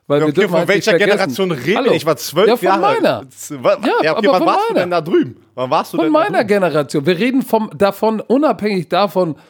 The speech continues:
Speaker 1: wann ich da drüben war, oder, äh, d-, ein Wort verschwindet ja nicht von zweitausendneun.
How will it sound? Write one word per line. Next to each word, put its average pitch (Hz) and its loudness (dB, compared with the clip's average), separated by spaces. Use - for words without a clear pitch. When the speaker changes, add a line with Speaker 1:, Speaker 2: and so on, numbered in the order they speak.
Speaker 1:
wann 165 -2
ich 202 -6
da 165 4
drüben 151 -2
war, 147 2
oder, 151 2
äh, 156 0
d-, 139 -6
ein 143 -6
Wort 208 2
verschwindet 202 -2
ja 143 2
nicht 151 -2
von 139 -2
zweitausendneun. 156 -2